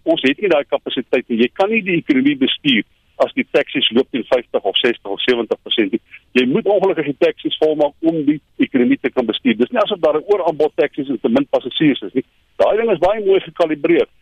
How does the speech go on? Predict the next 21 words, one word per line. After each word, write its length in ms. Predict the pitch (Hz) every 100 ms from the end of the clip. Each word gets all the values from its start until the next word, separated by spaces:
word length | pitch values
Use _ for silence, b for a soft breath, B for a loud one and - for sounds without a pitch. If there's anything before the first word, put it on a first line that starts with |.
| _ _
As 160 | 127 -
ons 220 | 202 214 -
sê 120 | 208
die 120 | 175 -
taksies 300 | 190 196 165
mag 180 | 156
net 140 | 139 -
vyftig 260 | 220 220 185 -
persent 260 | - 170
van 100 | 170
die 80 | 160
mense 240 | 151 156
vervoer, 360 | 143 131 - 175 - _ -
dan 120 | -
beteken 340 | - 180 180
dit 100 | 175 -
vyftig 300 | 190 196 214
persent 260 | - 175 170
van 80 | 156
ons 100 | 139
arbeidsmark 540 | 151 143 143 135 131